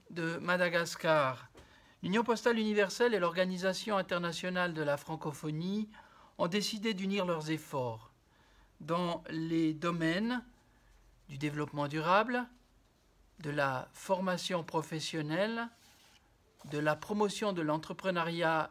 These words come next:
des femmes et des jeunes, ou encore dans celui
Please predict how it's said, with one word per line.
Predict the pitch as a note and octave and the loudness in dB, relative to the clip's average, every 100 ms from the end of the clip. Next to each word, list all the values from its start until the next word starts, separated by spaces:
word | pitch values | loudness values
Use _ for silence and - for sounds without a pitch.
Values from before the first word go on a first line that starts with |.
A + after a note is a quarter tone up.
| - | -8
des | C3+ C3+ | -8 -8
femmes | - E3 F#3+ C4 A#3+ G#3 - | -4 2 2 0 -6 -8 -10
et | C#3 | -8
des | B2+ | -6
jeunes, | A#2+ A#2+ B2+ F3+ G#3+ - _ _ _ _ _ _ _ _ | -6 -6 -6 -8 -12 -16 _ _ _ _ _ _ _ _
ou | F3+ | -2
encore | E3 E3 G#3 A3 G3+ D#3 C#3+ C3+ - - _ _ _ - | 0 4 6 8 6 4 0 -2 -8 -20 _ _ _ -10
dans | E3 D#3 | -6 -4
celui | - E3 E3+ E3+ E3+ | -4 -4 -4 -8 -10